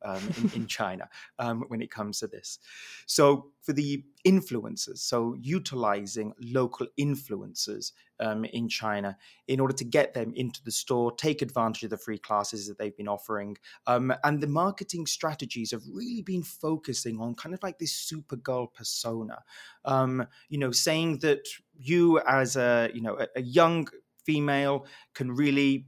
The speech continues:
succeed, I guess, um, in, in life, in the workplace, by making sure that you take better care, um, of your own mental well-being and your general wellness as a whole. And they've really, really fed into this.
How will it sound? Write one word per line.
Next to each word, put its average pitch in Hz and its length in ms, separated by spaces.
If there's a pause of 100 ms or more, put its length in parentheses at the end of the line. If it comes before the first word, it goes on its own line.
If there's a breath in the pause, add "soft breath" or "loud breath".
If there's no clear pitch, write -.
succeed, - 640
I 117 140
guess, - 420 (100)
um, 113 280 (100)
in, 175 200
in 170 260
life, 101 400
in 175 160
the 143 80
workplace, 107 920 (360 loud breath)
by 123 340
making 143 360
sure 113 220
that - 140
you 120 80
take 135 400 (180)
better 143 280
care, 104 600
um, 110 280
of 131 180
your 123 240
own 117 440 (260)
mental 113 720 (280)
well-being 110 600 (120)
and 147 120
your 143 120
general 131 420
wellness 107 500 (120)
as 98 260 (100)
a 101 60
whole. - 400
And 123 120
they've 120 120 (200)
really, 180 280
really 135 260
fed 113 300
into 110 280
this. - 380